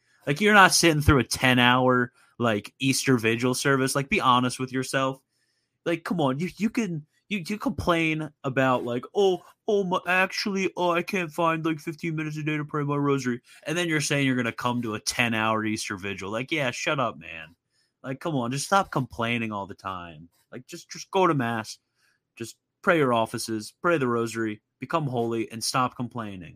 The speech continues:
Just, just shut up about, like, all these weird things that you're complaining about. Like, stop being so weird.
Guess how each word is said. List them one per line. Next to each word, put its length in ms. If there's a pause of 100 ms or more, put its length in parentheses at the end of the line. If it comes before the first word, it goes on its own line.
Just, 220
just 140
shut 280
up 240 (140)
about, 260
like, 300 (440)
all 180
these 120
weird 400
things 460
that 140
you're 140
complaining 420
about. 160
Like, 100
stop 260
being 160
so 280
weird. 640